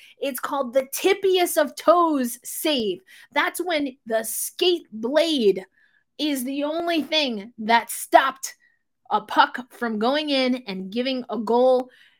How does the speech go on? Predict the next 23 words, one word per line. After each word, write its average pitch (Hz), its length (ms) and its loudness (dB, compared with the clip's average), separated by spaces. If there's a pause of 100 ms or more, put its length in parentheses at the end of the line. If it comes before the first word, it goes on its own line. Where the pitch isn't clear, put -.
Nicole 240 540 -2
Hensley 262 460 -2
had 220 260 -4
a, 196 140 -2 (100)
a 233 140 -2
tippiest 415 600 -2
of 330 140 -2
toes 359 580 2
save, 277 600 -4 (300)
not 427 280 -2
just 523 320 -2
in 294 140 -4
general, 254 560 -2 (220)
not 494 280 2
just 539 240 2
in 392 280 -2
the 220 60 -2
shootout, 277 640 2 (260)
but 370 180 4
against 349 500 0
arguably 302 640 2
the 240 280 0
best - 340 4